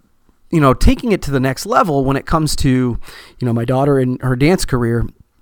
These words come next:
but whether you're an entrepreneur, whether you're a salesperson, whether you're an artist, whatever, the truly successful people in any of those endeavors are the ones who are willing to fail again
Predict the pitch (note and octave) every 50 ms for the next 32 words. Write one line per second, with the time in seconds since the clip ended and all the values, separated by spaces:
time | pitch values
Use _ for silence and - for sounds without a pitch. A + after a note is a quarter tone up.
0 | _ _ _ - D3+ - - F3 F3+ G3+ A#3+ C#4 C#4 B3 G#3 F3 D#3 C#3+ C3+ C3
1 | B2 - - A#2+ A2+ A2+ G#2+ - - - C#3+ F3 A3 C4 B3+ B3+ A3+ F#3+ - -
2 | - C3 A#2+ A2+ - - - G#2+ - - - A2 C#3+ A3 C4 C4 B3 A3 D#3 B2
3 | A#2 A2+ G#2 - - - E3 F#3 G3 E3+ C3+ C3 B2 - - - _ _ - -
4 | _ _ _ _ _ _ _ _ - - - - - - - - _ - C#3+ D3+
5 | - - - - G#3 C4+ E4+ F#4 E4+ B3+ F#3 C3+ - - B2 - - C3+ B2 B2
6 | - - B2+ - - C3 A#2+ - B2+ B2 A#2 A#2 - D#3+ F#3 A3+ A3+ G3 D3 B2
7 | C3 B2+ A#2+ A2+ B2 A#2+ A2+ A2+ A2+ A2+ A2+ A#2 A2+ - - - D3+ C3 B2+ B2
8 | A2+ B2+ C#3 C#3 C#3 C3+ - - C3+ B2 A#2+ A#2+ A#2+ A#2 A#2 A#2 A2+ G#2 - G#2+
9 | - - A2+ G#2+ A2 A2 G#2+ - - A2+ G#2 G#2 - - G#2 G2+ F#2 E2 C#2 -
10 | - -